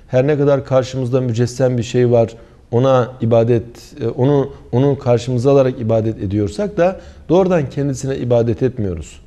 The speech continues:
E, doğrudan doğruya Allah'a ibadetimizi takdim ediyoruz. Bu açıdan baktığımızda belki de tarih boyunca bir takım o putları yapanlar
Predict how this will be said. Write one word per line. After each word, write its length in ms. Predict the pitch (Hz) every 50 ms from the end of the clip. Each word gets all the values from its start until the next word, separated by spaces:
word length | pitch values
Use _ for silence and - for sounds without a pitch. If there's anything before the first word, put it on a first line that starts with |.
| - - - - - - - - - - _ _
E, 60 | -
doğrudan 720 | 107 107 107 104 95 123 131 135 139 127 143 180 190 180 151
doğruya 440 | 135 120 117 113 135 170 190 208 202 - - - - - -
Allah'a 420 | 120 127 131 139 143 151 156 156
ibadetimizi 880 | 156 135 120 127 123 120 113 110 - - 107 104 101 98 143 185 208 226 - - - -
takdim 400 | - - 147 123 - - 185 170
ediyoruz. 520 | 151 135 131 127 113 95 82 78 - - - - _ - - - - - - - - - - -
Bu 100 | - 170
açıdan 420 | 196 202 202 - 180 190 185 185 175
baktığımızda 800 | 160 156 147 - - 151 139 127 120 110 95 87 110 131 170 208 - - - - - - - - - - - - - - - - - - -
belki 300 | 143 143 147 139 156 147
de 140 | 151 147 151
tarih 400 | - 139 135 139 143 151 131 131
boyunca 500 | 139 139 139 135 135 127 131 131 127 131
bir 60 | 135
takım 280 | - 131 120 - 139 131 127 120 123 - - - - - -
o 200 | - 123 123 120
putları 400 | - - - - - 131 131 131
yapanlar 680 | 127 131 123 117 - 113 110 107 107 131 165 170 -